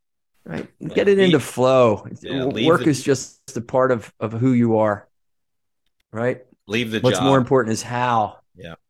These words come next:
Speaker 1: you are. That's why I always say to people, if you look at that word who, right?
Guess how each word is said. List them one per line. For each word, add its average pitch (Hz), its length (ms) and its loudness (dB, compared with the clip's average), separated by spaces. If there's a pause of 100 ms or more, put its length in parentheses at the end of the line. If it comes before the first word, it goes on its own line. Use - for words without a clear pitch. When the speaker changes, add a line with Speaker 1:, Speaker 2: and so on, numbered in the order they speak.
(380)
Speaker 1:
you 107 280 -2
are. 101 400 -4 (160)
That's 110 160 -8
why 127 60 0
I 117 40 4
always 113 220 2
say 120 180 0
to 107 80 -2
people, 113 280 -2
if 101 80 -6
you 123 80 -2
look 131 120 -2
at 131 60 -8
that 131 160 2
word 127 220 0
who, 135 300 2
right? 120 300 0